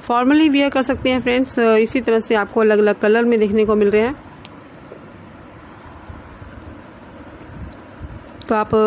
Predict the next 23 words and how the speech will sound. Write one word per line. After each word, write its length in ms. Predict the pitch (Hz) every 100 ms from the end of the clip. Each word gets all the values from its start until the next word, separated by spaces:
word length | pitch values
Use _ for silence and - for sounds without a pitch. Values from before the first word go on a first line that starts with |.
| 214
heel 200 | 208 226
variations 460 | 214 202 196 247 214
को 200 | 226 220
अपनी 240 | 208 220
personality 560 | 208 208 214 208 233 247
के 120 | 247
according 460 | 226 214 214 214 220
select 260 | - 214 -
कर 100 | 226
सकते 340 | 233 220 -
हैं। 160 | 240 359 - - - - - - - - - - - - - - - - - - - - - - - -
जैसे 260 | 208 214 233
कि 120 | 226
आप 120 | 208
देख 200 | 190 214
रहे 80 | 226
हैं 80 | 226
friends, 320 | 226 226 214
black 400 | 220 196 190 208
color, 280 | - 214 214
ऑफ 320 | - 202 196
वाइट 300 | 202 202 214
color 360 | - 208 214 208